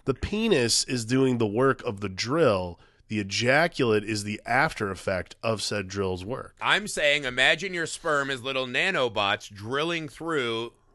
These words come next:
Speaker 2: the,
Speaker 1: Right.
Speaker 2: the fleshy layer of the exploding nose.
Speaker 1: Right.
Speaker 2: Boom.
Speaker 1: Well, but
Speaker 2: It's all
Speaker 1: that,
Speaker 2: about
Speaker 1: that,
Speaker 2: the
Speaker 1: that's my que-,
Speaker 2: penetration.
Speaker 1: that's my question, though, is, like, are you saying that your ejaculate would hit so hard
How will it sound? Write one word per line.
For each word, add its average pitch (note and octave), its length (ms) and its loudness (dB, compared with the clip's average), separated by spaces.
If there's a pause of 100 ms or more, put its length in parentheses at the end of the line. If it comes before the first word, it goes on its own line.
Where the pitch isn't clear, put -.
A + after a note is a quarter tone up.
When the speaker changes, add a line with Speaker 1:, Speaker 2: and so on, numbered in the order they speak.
Speaker 2:
the, B2 100 -2
Speaker 1:
Right. A#2+ 260 4
Speaker 2:
the A#2 80 -6
fleshy D3 440 -4
layer B2 340 4
of B2+ 160 0
the A#2+ 100 -2
exploding A#2+ 600 -4
nose. A#2 560 -6 (100)
Speaker 1:
Right. F#2 320 -2 (1080)
Speaker 2:
Boom. C#3 200 2
Speaker 1:
Well, C3+ 160 4 (360)
but D3+ 100 0
Speaker 2:
It's E3+ 60 8
all E3 120 12
Speaker 1:
that, D#3+ 40 8
Speaker 2:
about - 40 2
Speaker 1:
that, D#3 160 12
Speaker 2:
the C#3+ 60 -4
Speaker 1:
that's E3+ 180 8
my D3+ 140 8
que-, F3 40 2
Speaker 2:
penetration. - 280 -2
Speaker 1:
that's F3 280 6
my E3+ 180 8
question, F3+ 460 4
though, F2+ 180 -6
is, A2 140 -4
like, G#2+ 220 0
are A2+ 100 0
you C#3 320 -4
saying A#2+ 560 0
that G2 240 -2
your A#2+ 340 0
ejaculate C3+ 880 0
would A2 360 -4 (1000)
hit - 360 -6
so D#3+ 420 0
hard D3 560 -6